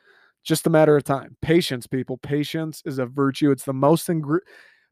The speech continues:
patience is the most important ingredient in anything successful. Gotta have some patience.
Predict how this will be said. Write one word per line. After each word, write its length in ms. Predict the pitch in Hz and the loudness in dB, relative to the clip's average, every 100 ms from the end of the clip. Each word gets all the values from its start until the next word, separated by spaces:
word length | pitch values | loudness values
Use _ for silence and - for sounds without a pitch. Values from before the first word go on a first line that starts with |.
| - | -4
patience 420 | 160 170 185 170 | -2 0 -2 -4
is 120 | 170 | -6
the 80 | 151 | -4
most 360 | 139 143 143 143 | 2 2 2 -4
important 400 | 131 156 156 135 | 2 4 4 0
ingredient 480 | 131 135 143 143 | -2 0 0 -2
in 140 | 147 135 - | -6 -8 -2
anything 460 | 160 156 - 147 | 0 0 -4 -8
successful. 760 | 135 143 - 143 127 - 151 156 _ _ - | -8 -10 -8 -8 -8 -14 -20 -20 _ _ -2
Gotta 200 | 143 143 | 2 4
have 140 | 139 | 2
some 160 | - 131 | -2 -6
patience. 560 | 139 127 - 127 123 | -2 -2 -4 -10 -10